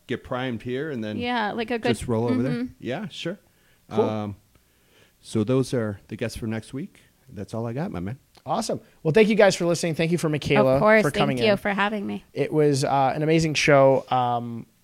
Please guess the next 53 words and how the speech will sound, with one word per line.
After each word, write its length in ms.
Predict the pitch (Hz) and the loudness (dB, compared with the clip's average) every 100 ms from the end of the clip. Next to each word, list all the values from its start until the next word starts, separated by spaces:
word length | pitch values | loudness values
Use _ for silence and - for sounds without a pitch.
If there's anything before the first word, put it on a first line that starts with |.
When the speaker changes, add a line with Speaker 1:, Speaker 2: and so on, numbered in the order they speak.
| - | -18
Speaker 3:
like 180 | - - | -6 2
I 100 | 156 | 2
always 180 | 139 135 | 2 0
say, 100 | 131 | -4
we 80 | |
could 140 | 131 127 | -2 -2
go 100 | 123 | -2
for 160 | 127 | -4
hours 320 | 117 123 120 113 | -4 0 -2 -2
and 80 | |
hours 220 | 107 113 - | -4 -2 0
with 80 | 190 | -2
Speaker 2:
Forever. 160 | 185 | -4
Speaker 3:
Michaela. 360 | - - 123 117 | -4 -4 -4 -4
I 40 | 110 | -8
could 100 | - | -8
probably 180 | 123 | -4
Speaker 1:
Absolutely. 280 | 110 104 120 | -2 -2 -2
Speaker 3:
go 40 | 123 | -4
days 100 | 113 | -6
and 80 | 117 | -8
days. 340 | 117 117 113 - - - | -6 -6 -8 -14 -20 -12
Um, 220 | - 143 135 | -2 -2 0
tune 180 | - | 2
in 100 | 247 | 2
next 220 | 196 190 - | 4 2 0
Wednesday 360 | 170 180 196 | 0 2 0
at 120 | 170 | 0
three 160 | - 160 | 0 -2
o'clock. 400 | 156 160 160 - | 0 2 0 2
Watch 320 | 139 151 - | 0 0 -2
John 240 | 123 151 170 | -4 -2 -2
and 80 | 147 | 0
I 140 | 160 | 0
drink 300 | 143 147 175 | 0 -4 -2
a 40 | |
little 180 | 175 175 | 0 0
bit, 180 | 180 - | 0 0
learn 180 | 143 151 | 0 0
about 260 | 143 135 | 2 2
Speaker 2:
<laughs> 20 | 127 | 2
Speaker 3:
wine, 440 | 131 139 175 208 - - | 0 0 -2 -4 -10 -14
and 300 | - 135 131 | -4 -2 -2
talk 180 | 123 139 | -2 -2
about 180 | 165 156 | 0 2
business. 440 | 202 214 135 - - _ _ _ - | 0 -2 -4 -8 -16 _ _ _ -18
We'll 100 | 113 | -14
see 180 | - 131 | -10 -8
you 60 | |
guys 180 | 139 147 | -6 -8
next 180 | 156 - | -10 -8
week. 260 | 190 - - | -10 -10 -10
Speaker 2:
Thanks. 420 | 247 262 - - | -6 -6 -8 -16